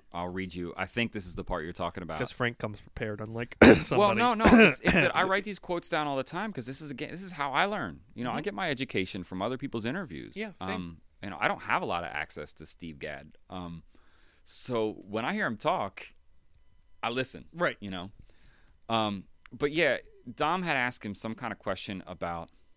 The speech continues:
Speaker 1: being, like, inside the music where everybody is, like, at one place at the same time.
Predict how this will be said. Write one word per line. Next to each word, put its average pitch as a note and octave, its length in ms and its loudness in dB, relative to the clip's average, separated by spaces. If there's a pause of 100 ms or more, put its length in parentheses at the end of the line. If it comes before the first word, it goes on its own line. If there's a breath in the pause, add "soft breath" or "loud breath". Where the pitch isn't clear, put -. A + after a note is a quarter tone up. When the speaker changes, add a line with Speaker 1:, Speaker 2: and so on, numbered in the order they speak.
(1000 soft breath)
Speaker 1:
being, C3 240 4
like, G2+ 320 -2
inside F#2+ 640 -2
the F2+ 40 -6
music F2+ 540 -10
where E2+ 240 -10
everybody F2 480 -8
is, D#2+ 140 -12
like, D2+ 260 -10
at E2 160 -4 (100)
one E2+ 280 -8
place - 340 -10
at - 120 -14
the - 40 -14
same D2 380 -10
time. C#2 380 -12